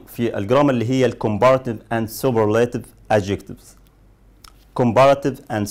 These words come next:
superlative adjectives. Comparative adjectives. شن هي الصفات المقارنة؟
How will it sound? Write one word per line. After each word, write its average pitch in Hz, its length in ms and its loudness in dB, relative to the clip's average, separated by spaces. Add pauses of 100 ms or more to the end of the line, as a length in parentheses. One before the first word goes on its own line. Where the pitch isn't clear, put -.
superlative 120 560 0 (180)
adjectives. 95 440 -6 (800)
Comparative 165 500 4 (100)
adjectives. 113 500 -2 (640)
شن 170 200 -4
هي 160 340 2
الصفات 139 640 0
المقارنة؟ 110 680 0